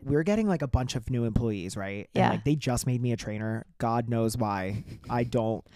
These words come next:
Speaker 1: deserve
Speaker 2: And I
Speaker 1: it.
Speaker 2: don't like you being a trainer because then I
Speaker 1: 'Cause then
Speaker 2: can't
Speaker 1: we
Speaker 2: hang
Speaker 1: can't
Speaker 2: out
Speaker 1: hang
Speaker 2: with you.
Speaker 1: out.
Speaker 2: I
Speaker 1: And, like, I'm
Speaker 2: know.
Speaker 1: upset about that. I had to, like,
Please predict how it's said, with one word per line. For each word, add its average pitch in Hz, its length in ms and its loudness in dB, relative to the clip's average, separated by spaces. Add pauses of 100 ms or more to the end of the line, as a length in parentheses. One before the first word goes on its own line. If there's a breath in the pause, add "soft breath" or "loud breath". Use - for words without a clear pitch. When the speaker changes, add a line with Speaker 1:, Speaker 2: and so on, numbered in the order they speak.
(140 loud breath)
Speaker 1:
deserve 120 200 4
Speaker 2:
And 302 60 8
I 320 120 6
Speaker 1:
it. 208 40 0
Speaker 2:
don't 247 240 10
like 226 220 8
you 240 80 2
being 220 160 4
a 208 80 4
trainer 196 300 2
because 208 260 0
then 185 120 2
I 190 40 12
Speaker 1:
'Cause 190 60 10
then 220 100 12
Speaker 2:
can't 247 140 10
Speaker 1:
we 220 80 8
Speaker 2:
hang 202 80 8
Speaker 1:
can't - 160 10
Speaker 2:
out - 20 12
Speaker 1:
hang - 80 10
Speaker 2:
with 190 160 8
you. 196 80 10
Speaker 1:
out. 170 160 12
Speaker 2:
I 196 80 8
Speaker 1:
And, 214 80 10
like, 311 140 12
I'm 466 100 8
Speaker 2:
know. 196 200 12
Speaker 1:
upset 190 180 4
about 175 280 0
that. 147 240 -4
I 139 60 0
had 151 180 2
to, - 140 4
like, 160 140 0